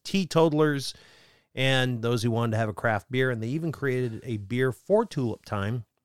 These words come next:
not too terribly long ago called Red Tulip Ale, and some of the proceeds going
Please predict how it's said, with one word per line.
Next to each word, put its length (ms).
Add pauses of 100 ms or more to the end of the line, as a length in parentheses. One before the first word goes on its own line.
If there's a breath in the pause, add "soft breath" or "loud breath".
(140)
not 160
too 160
terribly 380
long 200
ago 260
called 320 (220 soft breath)
Red 480 (120)
Tulip 460 (380)
Ale, 420
and 300
some 180
of 40
the 60
proceeds 440
going 260